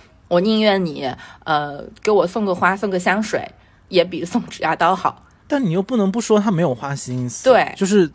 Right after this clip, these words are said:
Speaker 2: 就是他真正观察到了你生活的痛点，其实。
Speaker 1: 但是他其实是，其实是他觉得我需要的东西，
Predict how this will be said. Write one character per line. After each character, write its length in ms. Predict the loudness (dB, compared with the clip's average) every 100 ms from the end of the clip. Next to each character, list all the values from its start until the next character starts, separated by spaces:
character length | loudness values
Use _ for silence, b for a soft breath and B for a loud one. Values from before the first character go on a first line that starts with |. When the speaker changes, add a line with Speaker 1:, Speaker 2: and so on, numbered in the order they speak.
| _ _
Speaker 2:
就 160 | 2 4
是 60 | 4
他 80 |
真 220 | 4 4 4
正 180 | 2
观 160 | 2 -2
察 140 | 0
到 180 | 0 2
了 80 | 0
你 100 | -2
生 300 | -2 0 0
活 140 | 2
的 80 | 0
痛 280 | 0 -4 -4
点， 220 | -8 -10
其 160 | -12 -2
实。 80 | 2
Speaker 1:
但 100 | 2
是 80 |
他 160 | 0 -2
其 160 | -2 -6
实 140 | -6
是， 160 | -8 -8
其 160 | -8
实 80 | -6
是 100 | -6
他 260 | -6 -2 -2
觉 220 | -2 -4
得 100 | -2
我 160 | -4 -6
需 180 | -4 -2
要 160 | -2
的 60 | -4
东 180 | -10 -10
西， 200 | -14 -16